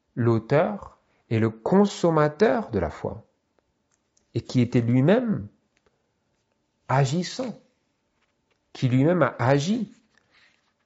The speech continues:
a fait beaucoup de bonnes œuvres. Hein ?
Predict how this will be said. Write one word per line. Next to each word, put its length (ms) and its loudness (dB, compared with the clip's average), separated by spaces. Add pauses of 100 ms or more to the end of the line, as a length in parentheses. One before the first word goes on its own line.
(120)
a 80 -4
fait 240 0
beaucoup 340 -2
de 100 0
bonnes 520 -2
œuvres. 240 -4 (1120)
Hein ? 240 0